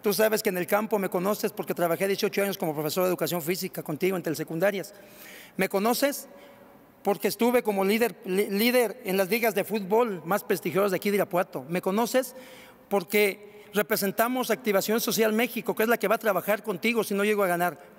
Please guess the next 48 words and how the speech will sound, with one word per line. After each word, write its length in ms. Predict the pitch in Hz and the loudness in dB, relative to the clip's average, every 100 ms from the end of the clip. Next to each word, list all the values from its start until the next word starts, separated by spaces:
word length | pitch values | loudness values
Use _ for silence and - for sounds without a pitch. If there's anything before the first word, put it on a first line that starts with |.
| - | -4
que 120 | 185 | -2
yo 60 | 170 | 0
sé 180 | 196 196 | 0 0
que 120 | 180 | 0
ya 80 | 180 | 0
estoy 240 | - 175 | 0 0
allá. 240 | 156 151 - - - | 0 -2 -4 -18 -16
Sé 220 | - 214 | -2 -2
que 100 | 220 | 0
yo 140 | 202 208 | 2 4
voy 140 | 214 | 4
a 60 | 208 | 4
ganar 360 | 202 208 214 - - - - - - - - | 2 0 0 -6 -20 -20 -20 -20 -20 -20 -4
porque 280 | 185 - 180 | -2 0 0
tengo 320 | 214 233 220 | 2 4 4
la 100 | 196 | 4
verdad. 460 | 185 185 226 170 - - - - - | 4 4 2 0 -10 -20 -20 -20 -6
La 140 | 180 185 | 2 4
verdad 400 | 196 185 233 294 - - - | 4 4 2 2 -8 -20 -14
se 260 | - 214 190 | -2 2 4
hace 360 | 214 - 247 269 - - | 2 0 -4 -6 -20 -10
y 80 | 202 | -4
se 140 | 175 190 | -2 -2
construye 420 | 185 - 226 226 | -2 0 2 2
en 80 | 208 | 2
el 80 | |
camino, 500 | 175 170 208 214 156 - | 0 0 2 0 -2 -2
al 140 | 180 | -4
paso 240 | - 202 214 | 0 -2 -2
del 140 | 175 | -2
tiempo. 400 | 180 190 - 147 - - - - - - - | 0 -2 -2 -8 -10 -20 -20 -20 -20 -10 0
No 140 | 269 | 2
tenemos 320 | 247 226 220 | 2 2 2
fórmulas, 420 | 175 208 208 202 208 | 2 2 2 2 2
no 80 | |
hay 60 | 220 | 2
fórmulas 500 | 214 233 208 196 156 | 2 2 2 0 0
mágicas, 480 | 185 208 - 175 - | -2 -2 -4 -4 -2
como 220 | 170 180 | -2 0
alguien 180 | 202 185 | 0 0
diría 200 | 170 190 | 0 0
alguna 240 | 196 185 | 0 -2
vez 120 | 175 | -2
por 160 | - 175 | -4 -2
allá 160 | 151 170 | -2 -2
en 100 | 185 | -4
otro 200 | 170 156 | -4 -4
debate. 320 | 143 170 | -2 -4